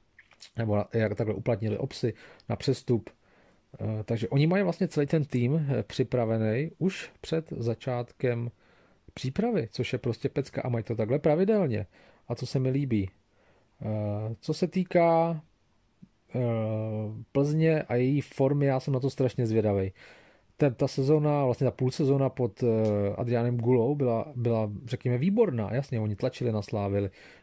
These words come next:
doháněli a vlastně vyvíjeli velký tlak na Slávy. Ty výsledky měly vesměs nadstandardní, bych řekl, až na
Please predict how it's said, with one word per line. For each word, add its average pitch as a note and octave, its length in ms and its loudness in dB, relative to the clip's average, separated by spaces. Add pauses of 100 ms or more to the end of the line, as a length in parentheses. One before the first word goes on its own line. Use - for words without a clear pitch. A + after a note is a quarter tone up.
doháněli A2 640 2
a A#2 40 0
vlastně G#2 680 -2 (220)
vyvíjeli A#2+ 480 2
velký C#3+ 340 0
tlak - 240 -8
na G#2 100 -2
Slávy. G2 520 -2 (1080)
Ty C3+ 100 0
výsledky B2 380 -2
měly A#2 320 2
vesměs A#2 1080 0 (600)
nadstandardní, A2 760 0
bych A2+ 180 0
řekl, A#2 320 0
až - 240 -6
na G2+ 460 0